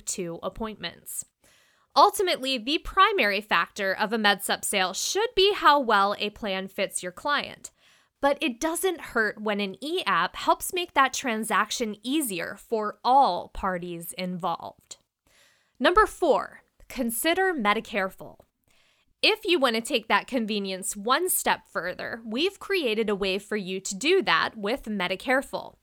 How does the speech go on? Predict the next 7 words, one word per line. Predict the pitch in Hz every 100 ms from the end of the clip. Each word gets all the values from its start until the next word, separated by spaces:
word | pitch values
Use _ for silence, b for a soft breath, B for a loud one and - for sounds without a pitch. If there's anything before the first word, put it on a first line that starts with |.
| -
an | 180 -
online | 233 311 320 208 180 175 180
enrollment | 202 196 202 240 226 175
platform. | - 175 175 - 180 - - 247 _ b b b b b -
Medicareful | 302 427 370 277 277 247
gives | 247 220
you | 233